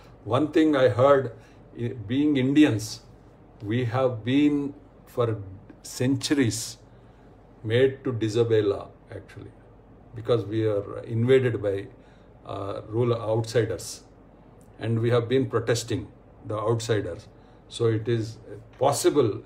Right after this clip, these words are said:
in our genes, we don't want to follow law, we don't want to follow a rule. So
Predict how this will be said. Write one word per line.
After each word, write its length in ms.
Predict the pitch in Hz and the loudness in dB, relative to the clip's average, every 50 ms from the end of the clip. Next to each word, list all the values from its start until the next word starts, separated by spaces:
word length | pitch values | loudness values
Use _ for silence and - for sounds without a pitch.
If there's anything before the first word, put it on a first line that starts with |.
| - | -10
in 160 | - 117 113 | -6 -2 0
our 200 | 113 110 110 107 101 | 0 2 0 0 -2
genes, 560 | - 92 104 131 139 127 117 107 110 - - - - - - - - - - - - | -2 0 4 6 6 6 4 2 -2 -6 -14 -16 -20 -20 -20 -20 -20 -20 -20 -16 -8
we 140 | 113 113 117 | -4 -2 0
don't 220 | 113 123 127 127 | 0 0 0 0
want 220 | 123 123 117 110 110 | 0 0 -2 -2 -4
to 80 | 113 | -6
follow 300 | 110 - 117 110 110 107 | -6 -4 -4 -2 -2 -2
law, 380 | 104 101 98 101 110 107 107 - - - - - - | -2 -2 -4 -4 -6 -8 -10 -14 -18 -20 -20 -16 -10
we 140 | 110 104 | -8 -6
don't 240 | 101 110 113 113 110 | -4 -2 -2 -2 -2
want 220 | 107 110 107 104 101 | -2 -4 -6 -6 -6
to 80 | 113 104 | -8 -8
follow 300 | - - 110 101 104 104 | -6 -4 -2 -2 0 0
a 80 | 104 101 | -2 -2
rule. 280 | 95 107 117 107 - - - - - - - - - - - - - - - - - - - - - - | -2 0 -2 -2 -2 -4 -10 -18 -20 -20 -20 -20 -20 -20 -20 -20 -20 -20 -20 -20 -20 -20 -20 -20 -20 -20
So 480 | - - - 120 117 110 107 110 113 - | -12 -4 2 4 4 4 4 0 -4 -8